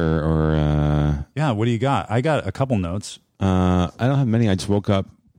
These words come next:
Speaker 1: you know, drunk this morning and realized I forgot my dad's birthday yesterday. <laughs> Fucked that up. Uh,
Speaker 2: We're back in, we're back in the pocket. Uh, <laughs>
Speaker 1: really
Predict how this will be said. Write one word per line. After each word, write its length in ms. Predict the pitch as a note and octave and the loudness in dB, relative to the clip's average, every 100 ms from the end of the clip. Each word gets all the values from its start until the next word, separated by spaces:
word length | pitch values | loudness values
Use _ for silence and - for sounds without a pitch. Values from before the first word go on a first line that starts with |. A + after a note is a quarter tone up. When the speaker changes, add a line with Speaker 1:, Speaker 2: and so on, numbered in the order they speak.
| _ _ - _ | _ _ -20 _
Speaker 1:
you 80 | G2 | -2
know, 160 | F2 D#2 | 0 0
drunk 260 | - F2 | 0 -2
this 160 | E2+ - | -2 -2
morning 300 | E2+ E2+ E2 | 0 2 0
and 120 | D#2+ | 0
realized 260 | E2+ F2 F2 | 0 0 0
I 60 | |
forgot 220 | E2 F2 | -2 -4
my 80 | F#2 | -4
dad's 220 | F2 E2+ | -2 -2
birthday 340 | - F#2+ - F2 | 0 -2 0 -2
yesterday. 520 | E2+ - F2+ F#2 G#2+ - | -2 -2 -2 0 -2 -6
<laughs> 100 | _ | _
Fucked 1300 | - - D#3 D#3+ D3 B2+ A2+ - - - - - F#2+ - | -12 -2 0 2 0 0 -4 -8 -12 -10 -10 -4 -4 0
that 140 | F#2+ | 2
up. 220 | F#2 E2 - - - - - - - - - - - - - _ _ | 4 2 0 -6 -12 -20 -10 -8 -8 -14 -20 -20 -20 -20 -20 _ _
Uh, 680 | F2+ F2 E2 D#2+ D#3 - D2+ | 0 2 4 4 2 2 0
Speaker 2:
We're 80 | B2+ | -2
back 340 | A2+ A#2 C#3 | -2 -2 -2
in, 100 | D#3 D3 | -2 -6
we're 120 | A#2+ | -4
back 220 | A#2 C#3+ | 0 0
in 60 | E3 | 0
the 80 | E3 | 0
pocket. 400 | E3 A2+ G2 F#2 _ | 0 -2 -6 -14 _
Uh, 360 | B2+ C#3+ D3 | 0 2 2
<laughs> 1600 | C3+ A3+ - - A#3+ - D#4+ - - - - - - - - - | 2 0 0 -2 0 -2 -2 -2 -4 -2 -4 -2 -4 -2 -4 -2
Speaker 1:
really 300 | E2 F#2 F#2+ | -2 0 2